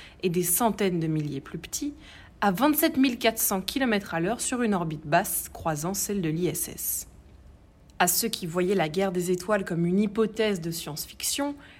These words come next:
l'épisode montre que l'espace est devenu un enjeu stratégique majeur, à la fois champ de bataille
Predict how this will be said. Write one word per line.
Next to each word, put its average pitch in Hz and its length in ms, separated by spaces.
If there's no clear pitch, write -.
l'épisode 233 640
montre 254 400
que 202 120
l'espace 240 640
est 233 100
devenu 214 420
un 190 160
enjeu 185 280
stratégique 180 720
majeur, 185 580
à 170 140
la 160 100
fois 180 320
champ 180 260
de 156 140
bataille 180 600